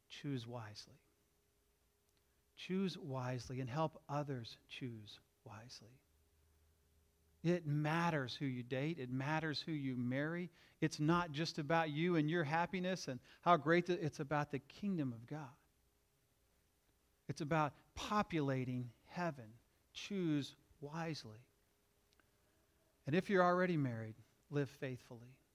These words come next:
Live a life, a marriage that demonstrates the gospel. That says, "I love you. I'm not ready to just find everything wrong with you. I want to give you the opportunity to thrive."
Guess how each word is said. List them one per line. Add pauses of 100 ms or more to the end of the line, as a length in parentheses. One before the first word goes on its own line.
(1600)
Live
a
life,
a
marriage
that
demonstrates
the
gospel. (2000)
That
says,
"I
love
you.
I'm
not
ready
to
just
find
everything
wrong
with
you. (260)
I
want
to
give
you
the
opportunity (420)
to
thrive."